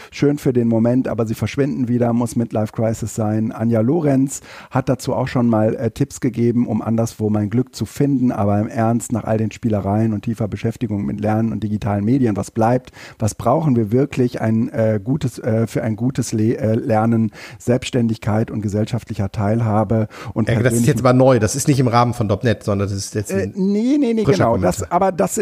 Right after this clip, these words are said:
Speaker 1: das ist, das ist sozusagen, ähm, eine ähnliche Frustration und, äh,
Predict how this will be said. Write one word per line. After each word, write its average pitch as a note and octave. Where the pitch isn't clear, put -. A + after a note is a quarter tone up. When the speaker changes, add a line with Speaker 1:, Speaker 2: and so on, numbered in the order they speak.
Speaker 1:
das F3
ist, -
das E3+
ist -
sozusagen, G3
ähm, E3
eine E3+
ähnliche G3+
Frustration A3
und, F#3+
äh, E3